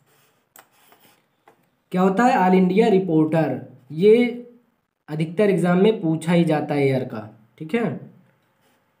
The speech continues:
दूसरा, दूसरा फुल फॉर्म्स है एससी।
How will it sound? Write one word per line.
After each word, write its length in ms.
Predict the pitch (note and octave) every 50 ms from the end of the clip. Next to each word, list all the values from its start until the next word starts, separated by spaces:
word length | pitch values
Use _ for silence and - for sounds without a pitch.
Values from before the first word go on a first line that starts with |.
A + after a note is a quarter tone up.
| _ _ -
दूसरा, 520 | D#3+ E3 D#3+ - F#3+ F3 C3+ A#2+ - - - - - _ _ _ _ _ _ _ _ _ _ _ _ _ _ _ _ _ _ _ _ _ _ _ _ _ -
दूसरा 280 | E3+ D#3+ E3+ A3 A3
फुल 180 | A3 A3 G#3 F#3
फॉर्म्स 300 | F3+ F3+ F3 F3 F3 G#3
है 280 | A3 B3 - - - -
एससी। 600 | F#3+ G3 F#3+ - - - - A3+ G#3+ D#3 - -